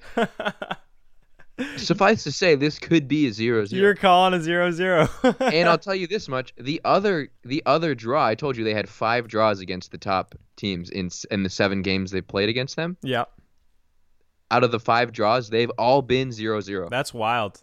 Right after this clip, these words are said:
Speaker 1: That's a
Speaker 2: I
Speaker 1: wild
Speaker 2: don't
Speaker 1: stat.
Speaker 2: think this is a zero zero spot. I think this is more like a one one.
Speaker 1: Okay.
Speaker 2: And actually, you can take a one one
Speaker 1: Yes, you
Speaker 2: draw
Speaker 1: can.
Speaker 2: here at six, at plus six twenty-two
Speaker 1: Wow.
Speaker 2: odds.
Speaker 1: Wow.
Speaker 2: That's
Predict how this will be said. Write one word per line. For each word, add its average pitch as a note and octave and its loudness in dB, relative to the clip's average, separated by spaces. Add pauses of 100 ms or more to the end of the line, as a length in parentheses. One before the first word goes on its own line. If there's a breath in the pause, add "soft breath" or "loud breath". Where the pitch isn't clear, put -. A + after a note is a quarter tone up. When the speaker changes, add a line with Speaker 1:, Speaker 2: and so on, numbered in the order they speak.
Speaker 1:
That's - -2
a A3 0
Speaker 2:
I E3+ 0
Speaker 1:
wild A#2 2
Speaker 2:
don't - -4
Speaker 1:
stat. D#3 -2
Speaker 2:
think D3 -4
this - -8
is C#3+ -10
a A#2 -20
zero B2+ 0
zero A#2 0
spot. A2+ -2
I G2+ -2
think A#2+ -6
this A2+ -6
is G2+ -4
more G#2 2
like G2 2
a F#2 2
one F#2 0
one. F2 -2
Speaker 1:
Okay. C3 -6
Speaker 2:
And A2+ 2
actually, A#2 -2
you C3 -4
can A2+ -6
take D#3+ -4
a G#2 2
one G#2 0
one G#2+ 0
Speaker 1:
Yes, D3 2
you F#2 0
Speaker 2:
draw G#2 6
Speaker 1:
can. B2+ 0
Speaker 2:
here D#3 0 (500)
at G#2 0
six, - -8
at A2+ -2
plus E3 0
six - -10
twenty-two C3+ -6 (140)
Speaker 1:
Wow. - 2
Speaker 2:
odds. - -8 (140)
Speaker 1:
Wow. C3 -2
Speaker 2:
That's C#3 0